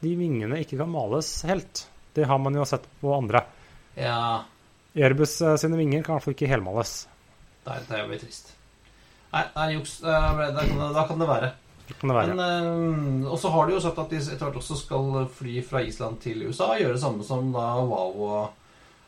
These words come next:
Speaker 2: alle mange andre har gjort tidligere,
Speaker 1: Ja.
Speaker 2: og, og
Speaker 1: Men
Speaker 2: fly
Speaker 1: ryktene
Speaker 2: billig fra
Speaker 1: sier at,
Speaker 2: Europa.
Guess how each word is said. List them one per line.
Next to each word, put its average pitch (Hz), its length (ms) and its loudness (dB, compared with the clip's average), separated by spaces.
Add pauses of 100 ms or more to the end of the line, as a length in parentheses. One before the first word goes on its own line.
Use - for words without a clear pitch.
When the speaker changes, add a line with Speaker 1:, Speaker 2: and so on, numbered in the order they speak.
(580)
Speaker 2:
alle 117 280 0
mange 123 220 0
andre 104 160 -2
har 101 60 -4
gjort 107 200 -10
tidligere, 110 280 2
Speaker 1:
Ja. 185 80 4
Speaker 2:
og, 143 320 2
og 135 280 -2
Speaker 1:
Men 180 160 6
Speaker 2:
fly 185 100 12
Speaker 1:
ryktene 123 220 8
Speaker 2:
billig 127 140 4
fra 160 120 8
Speaker 1:
sier 147 320 10
at, 143 140 12
Speaker 2:
Europa. 156 220 10